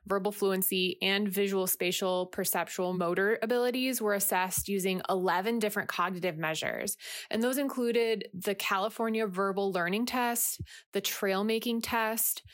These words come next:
category and letter fluency, the card rotations test, and the clock drawing test,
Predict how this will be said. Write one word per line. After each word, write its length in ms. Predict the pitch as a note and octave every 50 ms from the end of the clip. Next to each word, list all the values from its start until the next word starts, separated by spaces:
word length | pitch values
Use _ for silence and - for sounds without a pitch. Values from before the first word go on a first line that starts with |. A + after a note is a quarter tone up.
| - - - _
category 580 | - - A3 G3 G3 G#3+ G#3 A3+ A3+ A3 A3+ -
and 140 | - F#3+ F#3+
letter 240 | E3 E3+ E3+ F#3+ G#3+
fluency, 840 | - - A#3+ A#3 A#3 A#3 A3+ - - A#3 A#3 A#3+ A#3+ A#3+ B3+ B3 - _ _ - - - _ _ _
the 80 | G#3 G3+
card 360 | - - - G#3 G3+ G3+ G3
rotations 680 | G3 G3+ G3 G3 - G#3 F#3 G3 - - B3+ B3 B3 -
test, 480 | - - C4 B3+ C4 C4+ - - - - - _
and 120 | - G3 F#3+
the 80 | F#3
clock 320 | F#3+ - - C4+ C#4 C#4 -
drawing 340 | - G3+ F#3 F3+ F3 F3+ F3+
test, 520 | - F#3+ F3+ F3 F3 E3+ - - - -